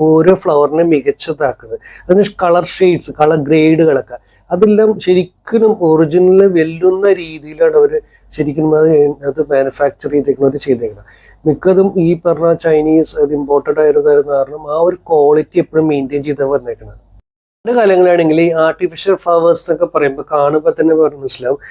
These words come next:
അതൊരു പ്ലാസ്റ്റിക് പൂവാണെന്ന് പറയുന്നത്. ഇത് പ്ലാസ്റ്റിക് പൂ എന്നുള്ളതല്ല, അത് ശരിക്കും നമുക്ക് തൊട്ട് അത് കിള്ളി നോക്കി നോക്കും, അത് അതിനകത്ത് മണം ഉണ്ടാകാൻ നോക്കി നോക്കും. അത്രയ്ക്കും ഫീലാണ് ഇത്തരം ഫ്ലവറുകൾ.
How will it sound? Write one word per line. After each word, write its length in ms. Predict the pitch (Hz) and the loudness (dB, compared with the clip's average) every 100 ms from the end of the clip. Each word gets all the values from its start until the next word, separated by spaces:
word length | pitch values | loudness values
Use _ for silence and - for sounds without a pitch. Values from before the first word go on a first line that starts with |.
| - - | -20 -4
അതൊരു 180 | 131 127 | -4 0
പ്ലാസ്റ്റിക് 440 | 147 131 127 147 139 165 | 0 2 0 -4 -4 0
പൂവാണെന്ന് 460 | 160 170 175 175 151 | 2 4 4 2 2
പറയുന്നത്. 340 | 135 113 110 - - _ | 0 -4 -10 -18 -20 _
ഇത് 80 | 139 147 143 | -4 -4 0
പ്ലാസ്റ്റിക് 460 | 143 143 147 180 180 | 2 2 0 -4 -2
പൂ 80 | 175 175 | 0 2
എന്നുള്ളതല്ല, 380 | 170 147 127 135 - 139 | 4 2 2 0 -2 -2
അത് 140 | 151 175 _ _ - | 0 -2 _ _ -10
ശരിക്കും 760 | - 175 196 - - 226 208 180 | -2 0 0 -4 -2 2 2 2
നമുക്ക് 220 | 165 175 160 | 0 -2 -2
തൊട്ട് 240 | - - 170 | -2 0 0
അത് 80 | 160 | 0
കിള്ളി 240 | 160 156 190 | -2 2 2
നോക്കി 220 | 165 - 147 | 2 0 -6
നോക്കും, 240 | 139 - _ 147 | -6 -6 _ -4
അത് 120 | 147 156 | 0 2
അതിനകത്ത് 320 | 147 147 147 147 | 2 0 -2 2
മണം 140 | 156 190 | 4 4
ഉണ്ടാകാൻ 220 | 180 165 143 | 2 2 2
നോക്കി 160 | - 131 | -2 -16
നോക്കും. 160 | 113 - - _ _ 147 | -20 -20 -20 _ _ -8
അത്രയ്ക്കും 420 | 147 190 190 226 220 | -2 0 2 0 -2
ഫീലാണ് 600 | - 165 180 202 185 156 160 | -2 0 2 2 2 2 -2
ഇത്തരം 300 | 156 - 160 - | -4 -2 -2 0
ഫ്ലവറുകൾ. 440 | 160 139 135 120 | 0 2 2 0